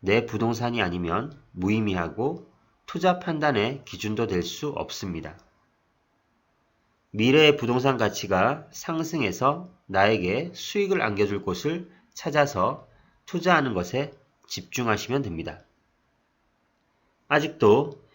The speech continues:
예전에 얼마였고 그때 비해서 부동산 가격이 너무 올랐다고 말만 하고 투자를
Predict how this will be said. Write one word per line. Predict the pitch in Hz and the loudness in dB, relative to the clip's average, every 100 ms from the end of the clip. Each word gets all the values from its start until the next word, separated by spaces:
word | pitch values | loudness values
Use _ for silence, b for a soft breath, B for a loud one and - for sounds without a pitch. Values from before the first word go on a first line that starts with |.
| b - | b 2
예전에 | 104 101 117 131 | 8 8 6 4
얼마였고 | 127 95 101 107 87 - 143 165 180 - _ - | 4 2 2 2 2 -2 -2 0 -2 -10 _ -8
그때 | 113 - 143 123 | -8 -2 0 0
비해서 | 107 95 92 147 170 180 | 2 0 2 2 2 -2
부동산 | - 117 120 123 113 | -6 -4 -2 -2 0
가격이 | 98 95 87 107 156 B B B _ | 0 0 -2 -4 -6 B B B _
너무 | 92 101 131 | 2 4 4
올랐다고 | 123 127 131 131 110 107 | 2 2 2 2 0 2
말만 | 85 80 95 | -2 0 0
하고 | 90 87 135 175 - - b b _ | 0 0 0 -2 -6 -20 b b _
투자를 | - 185 190 160 101 139 143 | -12 -2 0 2 0 -2 -6